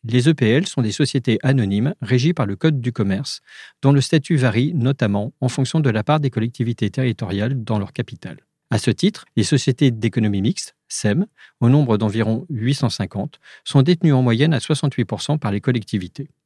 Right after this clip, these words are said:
alors que ces dernières sont le plus souvent minoritaires au sein des quarante-cinq cemop, sociétés d'économie mixte à vocation unique. En revanche, le capital des cinq cents sociétés publiques locales,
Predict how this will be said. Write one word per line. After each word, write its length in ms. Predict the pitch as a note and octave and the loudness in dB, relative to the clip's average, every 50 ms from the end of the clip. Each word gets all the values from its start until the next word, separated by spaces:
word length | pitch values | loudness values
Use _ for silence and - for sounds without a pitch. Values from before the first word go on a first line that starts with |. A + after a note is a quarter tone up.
| _ _ | _ _
alors 220 | - A#2+ A2+ G#2+ - | 0 0 0 0 0
que 100 | - B2 | -2 -2
ces 140 | - - F#2+ | 0 0 -4
dernières 440 | F2+ F2+ - - G2 G#2+ B2+ F3 | -4 -4 -8 -4 -2 -2 -2 -2
sont 140 | - - B2 | -2 -2 -2
le 80 | A2 G2 | -2 -2
plus 140 | - B2+ A2 | -2 -4 0
souvent 340 | - A#2+ G#2+ A2+ A2+ - _ _ - | 0 0 0 0 -2 -4 _ _ -8
minoritaires 720 | B2 A2+ B2 D3+ E3 C#3+ F#2+ F#2+ F#2+ - - F#2+ F#2 - C#3+ - - - - - _ - | -2 4 6 6 6 6 4 0 -4 -6 -6 -6 -4 -4 -6 -8 -12 -20 -20 -14 _ 0
au 100 | C3 B2+ | 0 0
sein 200 | - - D3+ C#3+ | 2 2 2 2
des 160 | A#2+ G#2+ F2 | 2 0 -4
quarante-cinq 760 | _ - F#3 E3 D3 D3+ D3 C3+ - - B2+ A2 F#2 - - - | _ 0 0 2 2 2 0 0 0 0 0 0 0 -4 -10 -12
cemop, 500 | - - - C#3 F#2+ F#2 F#2+ - - - - _ _ | -8 2 2 2 2 2 -2 -6 -8 -18 -18 _ _
sociétés 480 | - - - B2 - C3 A2+ - B2 | -6 -2 -2 0 0 0 -2 0 -2
d'économie 380 | A#2 D3 C#3+ - C3+ A2+ G#2+ G2 | -2 -2 -2 0 0 0 0 -2
mixte 320 | F#2 G2 C#3+ - - _ - | -2 -4 -6 -8 -10 _ -6
à 80 | - | -4
vocation 480 | G#2 G#2+ G2+ - G2 F#2 - - B2 A2+ | -2 -2 -2 -4 -4 -10 -6 -4 -4 -4
unique. 460 | F#2 F2+ - C#2 - _ _ - _ _ _ _ _ _ _ _ _ _ - | -4 -4 -8 -12 -20 _ _ -20 _ _ _ _ _ _ _ _ _ _ -6
En 80 | - | -4
revanche, 500 | - G2 G2+ F#2+ B2 F#3 A#3+ - - - - _ _ - - - - - | -2 -2 0 2 2 2 2 0 -6 -8 -10 _ _ -20 -20 -20 -8 0
le 80 | - G#2+ | 0 2
capital 480 | - F#3 E3 - F3+ D#3+ - D#3+ C#3+ B2 | 4 2 2 2 0 0 0 0 0 0
des 140 | A2 G#2 | -2 -4
cinq 180 | - - F#3 F3 | -4 0 -2 -2
cents 260 | D#3+ - - C3+ A#2+ | -2 0 0 -2 -2
sociétés 540 | A2+ - - D3 - D#3+ C#3 - - A#2 G#2 | -2 -2 -4 -2 -2 -2 -2 0 0 -2 -2
publiques 440 | - - C#3+ B2 A#2 A2 G2 - - - | 2 0 0 0 0 -4 -6 -6 -8 -6
locales, 640 | A2+ G#2 G#2+ A#2+ C3 B2+ - F#2+ - C3+ F3 B3 | -4 -2 0 0 0 0 0 -2 -2 -2 -2 -4